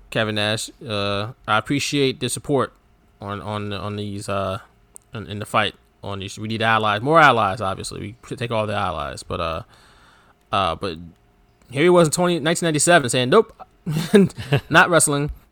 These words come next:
Title match, here we go." Uh, Nash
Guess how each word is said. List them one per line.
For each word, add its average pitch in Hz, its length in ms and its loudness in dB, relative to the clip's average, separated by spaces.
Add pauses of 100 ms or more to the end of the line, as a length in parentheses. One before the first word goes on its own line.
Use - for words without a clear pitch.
(300)
Title 165 260 6
match, 147 380 2 (140)
here 175 180 6
we 165 100 6
go." 120 420 2 (560)
Uh, 113 520 2 (380)
Nash 160 680 2